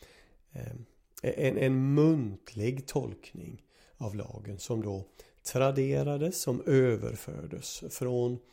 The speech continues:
person till person. Och Bibeln omnämner då, eller benämner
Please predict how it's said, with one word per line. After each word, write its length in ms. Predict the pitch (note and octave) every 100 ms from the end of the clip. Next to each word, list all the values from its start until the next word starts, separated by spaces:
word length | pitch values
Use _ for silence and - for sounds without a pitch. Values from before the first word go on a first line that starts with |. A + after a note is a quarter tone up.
| - - _ _ _ _ -
person 400 | B2 - B2 G#2+
till 140 | A#2
person. 440 | B2 A2 E3+ C3+ G#2 - _ _ _ _ _ _ _ _ _ _ -
Och 120 | A2+
Bibeln 460 | B2+ A#2+ A#2+ B2+ B2 - - - _
omnämner 880 | D#3+ D#3 C3 A#2 A#2 A2 A2 A#2 A2+
då, 260 | G#2+ G2
eller 160 | G2+ G2+
benämner 1000 | G#2 B2 C3 B2+ G#2+ G#2 G#2+ G#2+ G#2